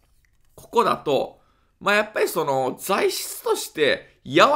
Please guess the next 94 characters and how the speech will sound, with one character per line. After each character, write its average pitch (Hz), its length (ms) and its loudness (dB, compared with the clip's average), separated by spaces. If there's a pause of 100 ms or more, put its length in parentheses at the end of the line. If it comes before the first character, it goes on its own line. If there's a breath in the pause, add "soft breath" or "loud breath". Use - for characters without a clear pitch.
ら 330 100 0
か - 160 -8
す - 160 -10
ぎ 196 80 -10
る 165 100 -2
ん - 40 -6
で 208 80 -10
す - 80 -16
よ。 - 100 -18 (520)
柔 165 260 2
ら 147 100 0
か 143 100 -8
す 135 140 -12
ぎ 117 80 -12
る 101 80 -12
ん - 20 -18
で - 60 -20
す。 - 80 -20 (360 soft breath)
だ 285 140 6
か 285 80 4
ら 277 100 4
逆 240 220 -2
に 240 80 -4
言 233 60 -4
っ - 20 -18
た 185 80 0
ら 139 60 2
柔 135 60 2 (160)
ら 139 80 0
か 135 140 0
い 120 40 2
音 - 160 -6
が 113 120 -12
す - 140 -10
る 113 100 -4
ん 107 60 -12
で - 80 -16
す - 80 -20
け 95 100 -8
ど、 120 300 0 (100)
ま 220 120 -2
あ、 - 20 -6
そ 240 80 -6
こ 294 100 0
で 302 80 -4
そ 240 140 -4
の、 190 460 2
倍 208 280 4
音 202 160 -2
部 202 120 0
分 135 180 -4
を 123 60 -6
き - 160 -16
っ - 100 -20
ち 151 160 -8
り、 - 320 -6
あ 95 120 -4
の、 98 120 -10
し - 80 -14
た 135 120 -4
か 120 120 -6
っ 123 80 -8
た - 80 -6
ら、 - 40 -2
や - 40 -4
っ - 40 -6
ぱ 165 100 -2
り、 135 40 -8 (240 loud breath)
あ 107 160 -2
の、 107 200 -4
ち - 80 -6
ょ 143 40 -6
っ - 20 -14
と 123 80 -8
金 165 260 -10
属 139 260 0
感 147 220 -6
を 143 80 -4
入 185 80 -2
れ 190 100 -2
た、 143 240 0
金、 139 320 -12 (100)
金 160 220 -12
属 156 180 -2 (120)
感 170 240 -6
を、 - 260 -2 (300 loud breath)
金 175 240 -6
属 185 220 -4
感 180 180 -4
を 147 60 -4
入 185 120 -4
れ 269 100 0
る 277 120 -2
か、 285 460 8